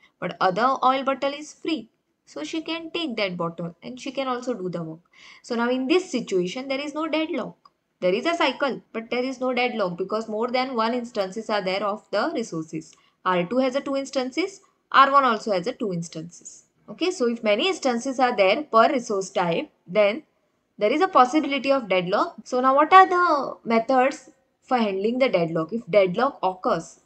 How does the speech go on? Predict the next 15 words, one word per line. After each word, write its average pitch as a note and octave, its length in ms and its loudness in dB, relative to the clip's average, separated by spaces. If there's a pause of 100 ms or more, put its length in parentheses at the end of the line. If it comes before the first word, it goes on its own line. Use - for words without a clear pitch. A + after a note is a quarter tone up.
(140)
then B3 200 0
what D4 180 0
are F4+ 120 6
the E4 100 0
methods F3 500 -4
to A#3 120 -4
handle G3 360 0
it? - 300 -10
How A3+ 140 0
to F4 160 -2
solve A3+ 280 2
this A3+ 120 -2
deadlock F3 480 -2
problem? E3 400 -6 (200)
So C4 200 0